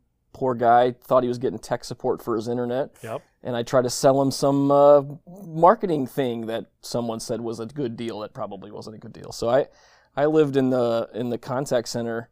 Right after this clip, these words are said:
Speaker 1: and got a real good appreciation for how much of a challenge that stuff is,
Speaker 2: Mm-hmm.
Speaker 1: and,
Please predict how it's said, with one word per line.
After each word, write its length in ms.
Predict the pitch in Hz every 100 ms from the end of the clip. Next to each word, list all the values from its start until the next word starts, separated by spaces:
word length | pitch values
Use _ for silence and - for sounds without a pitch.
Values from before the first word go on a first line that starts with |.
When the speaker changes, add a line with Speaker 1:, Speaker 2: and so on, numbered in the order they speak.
| _ _ _ -
Speaker 1:
and 120 | 135
got 160 | 156 175
a 80 | 139
real 360 | 127 156 170
good 200 | 147 151
appreciation 840 | 139 - 143 - 107 110 135 165 151
for 200 | - 117
how 480 | 127 123 123 123 - _ _ _
much 260 | 123 123 -
of 80 | 120
a 60 |
challenge 720 | - - 110 120 135 139 - _ _ _ _ _ _ _
that 160 | - 139
stuff 320 | - 151 147
is, 400 | 151 156 165 - 117
Speaker 2:
Mm-hmm. 100 | 113
Speaker 1:
and, 520 | 117 117 117 117